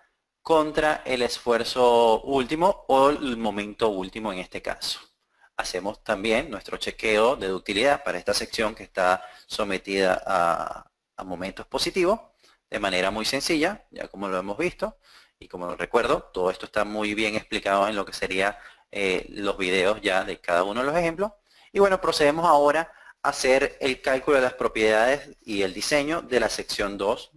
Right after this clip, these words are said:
Recuerden que la sección dos es la que está sometida a momentos negativos. Eh, aquí vemos, mm, eh, que tratamos el, el procedimiento es muy parecido. Simplemente aquí si consideramos lo que sería,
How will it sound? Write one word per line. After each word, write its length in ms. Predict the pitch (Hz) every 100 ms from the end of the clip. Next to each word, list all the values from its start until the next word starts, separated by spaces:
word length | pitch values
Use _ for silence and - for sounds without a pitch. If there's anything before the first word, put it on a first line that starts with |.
| -
Recuerden 380 | - 92 95 95
que 80 |
la 80 | 104
sección 340 | - 98 101 107
dos 120 | 147
es 60 |
la 120 | 123 -
que 80 |
está 180 | 117 104
sometida 540 | - 113 110 104 113 - - - 131
a 100 | 143
momentos 460 | 123 110 98 110
negativos. 580 | 107 98 87 90 90 85 _ _ _ _ _ _
Eh, 460 | 110 104 98 - -
aquí 220 | 101 110
vemos, 480 | 107 117 117 - -
mm, 360 | 123 117 101 92 _ _ _ - -
eh, 200 | - - - _ _ _ -
que 260 | 104 98
tratamos 840 | - 104 95 95 95 101 - - -
el, 260 | 117 107 - -
el 160 | 101
procedimiento 540 | - 101 101 92 92 104
es 60 |
muy 260 | 120 131 139
parecido. 600 | 147 156 170 156 233 - _ - - -
Simplemente 840 | - 95 - 101 98 95 110 107 - _ _ _ -
aquí 320 | 117 127 113
si 180 | 113 101
consideramos 960 | 107 101 117 101 95 98 107 - - -
lo 200 | 107 98
que 100 | 101
sería, 640 | 101 95 98 101 104